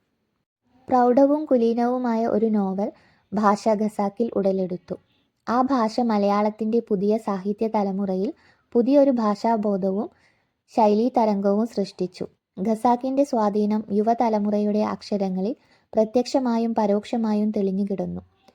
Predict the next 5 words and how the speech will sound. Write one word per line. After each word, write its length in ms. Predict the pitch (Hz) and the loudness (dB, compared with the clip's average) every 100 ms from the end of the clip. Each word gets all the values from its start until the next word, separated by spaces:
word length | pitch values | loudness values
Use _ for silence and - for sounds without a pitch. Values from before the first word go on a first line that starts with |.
| _ _ - | _ _ 0
പ്രമേയപരമായി 840 | 214 208 220 247 262 254 247 247 247 | 2 2 2 4 4 2 2 0 0
ഖസാക്ക് 580 | 214 196 202 202 - - _ _ - | -2 -2 -4 -4 -8 -16 _ _ -6
മലയാള 400 | 214 220 226 226 285 | 0 2 2 2 2
സാഹിത്യത്തിൽ 640 | 285 240 226 220 226 233 233 | 2 0 0 -2 -2 0 -2
നടത്തിയ 400 | 220 220 220 | -2 -2 -2